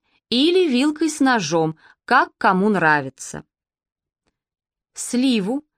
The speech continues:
возьмите рукой и попытайтесь разломить.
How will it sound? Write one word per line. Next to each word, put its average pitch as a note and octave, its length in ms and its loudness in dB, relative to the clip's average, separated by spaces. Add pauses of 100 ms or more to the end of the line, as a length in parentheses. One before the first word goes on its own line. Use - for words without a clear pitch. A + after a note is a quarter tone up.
(280)
возьмите A#3 680 0
рукой D4+ 480 0
и C#4+ 220 -4
попытайтесь A3+ 920 -2
разломить. G#3+ 920 0